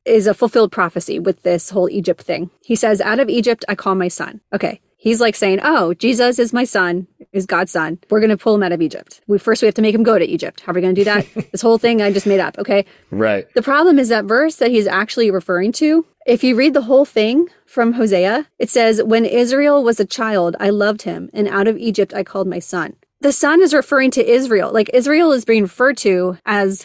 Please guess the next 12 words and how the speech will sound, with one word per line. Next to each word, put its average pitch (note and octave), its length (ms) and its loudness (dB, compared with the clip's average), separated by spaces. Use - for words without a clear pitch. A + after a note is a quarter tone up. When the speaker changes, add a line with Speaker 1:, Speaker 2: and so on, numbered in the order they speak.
Speaker 1:
a G#3+ 60 -6
child, F#3 500 -4
which G#3+ 240 0
Speaker 2:
Yes. G#3+ 320 0
Speaker 1:
is G3+ 80 0
very, C4 260 4
very A3 200 2
common G3+ 320 -2
in F#3 80 -2
the F#3 40 -8
Old F3+ 160 -4
Testament. G3 460 -12